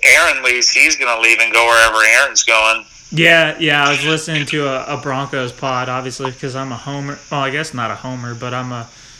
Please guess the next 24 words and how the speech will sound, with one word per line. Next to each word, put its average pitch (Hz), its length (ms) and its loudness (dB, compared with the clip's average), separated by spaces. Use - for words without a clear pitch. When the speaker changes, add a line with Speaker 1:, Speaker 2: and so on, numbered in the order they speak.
Speaker 2:
uh, 127 500 -4
you 139 140 -8
know, 110 100 -6
Broncos 127 540 -8
fan. 120 300 -10
But 135 320 -4
they 156 120 2
were 156 100 2
talking 160 360 -6
about 143 260 0
what's 156 180 -4
it 185 60 -4
gonna 156 260 0
take 151 280 -4
to 131 60 -14
get 143 160 -4
Davante 139 520 -4
Adams 135 480 -4
and 143 280 -2
Aaron 123 320 -4
Rodgers. 123 600 -6
And 147 120 -6
it's 135 140 -10
like, 135 320 -4